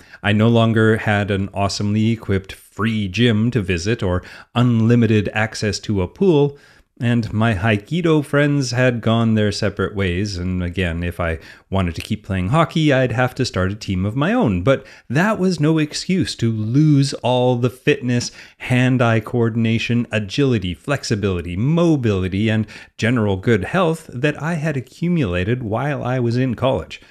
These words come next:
So, after some wallowing <laughs> and adjusting to this new lifestyle as a workaday grumbler, I put a plan into action. Now, as I mentioned earlier, the average North American works more than forty-seven hours per week,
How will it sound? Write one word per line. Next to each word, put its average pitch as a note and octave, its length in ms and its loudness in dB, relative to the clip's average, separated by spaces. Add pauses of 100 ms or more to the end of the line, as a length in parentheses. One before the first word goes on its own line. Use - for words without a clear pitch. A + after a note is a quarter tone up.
(220)
So, B2+ 400 0 (260)
after F2+ 360 -2
some F#2 340 -2
wallowing F2+ 560 2
<laughs> B2+ 80 4
and B2 180 2
adjusting F#2 540 -2
to F#2+ 120 -6
this E2 260 -6
new D#2 160 -6
lifestyle D3+ 640 0
as A2 240 -2
a F2 180 0
workaday E2+ 540 -4
grumbler, F3+ 600 2 (300)
I F2+ 160 0
put - 500 -2
a C3+ 120 0
plan G2+ 560 -2 (240)
into A2 280 2
action. - 400 -6 (420)
Now, C#3 200 4
as F3+ 240 2
I G#3+ 140 0
mentioned B2+ 720 0
earlier, F2 640 0
the A#2 240 2
average B2+ 400 0
North A2 220 0
American F#2+ 560 -2
works G#2+ 380 -2
more F2+ 200 -2
than F2+ 280 -2
forty-seven F2+ 800 -4
hours E2 300 -8
per E2+ 260 -6
week, E2 360 -10